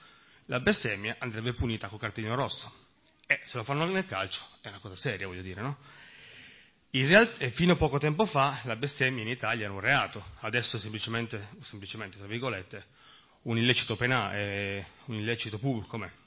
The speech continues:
Un illecito amministrativo, amministrativo. Cosa vuol dire? Che se uno bestemmia in pubblico, in teoria andrebbe multato. Poi chiaramente i nostri pubblici ufficiali hanno ben altro da fare, ma il concetto è questo, è grave.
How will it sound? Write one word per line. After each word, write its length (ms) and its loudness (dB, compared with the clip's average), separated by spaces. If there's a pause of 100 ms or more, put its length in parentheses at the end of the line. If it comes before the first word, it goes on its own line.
(220)
Un 100 -4
illecito 500 0 (560)
amministrativo, 800 4
amministrativo. 720 2 (580)
Cosa 200 8
vuol 160 10
dire? 300 4
Che 280 10 (180)
se 260 4
uno 240 4
bestemmia 340 2
in 60 -2
pubblico, 460 0
in 180 2
teoria 400 2
andrebbe 300 0
multato. 460 0 (300)
Poi 160 -4
chiaramente 400 -6 (800)
i 80 -8
nostri 240 -2
pubblici 380 -2
ufficiali 440 -2
hanno 120 -2
ben 100 2
altro 240 0
da 80 0
fare, 440 -8
ma 240 -8
il 60 -12
concetto 380 0
è 20 -2
questo, 300 -4
è 100 4
grave. 460 2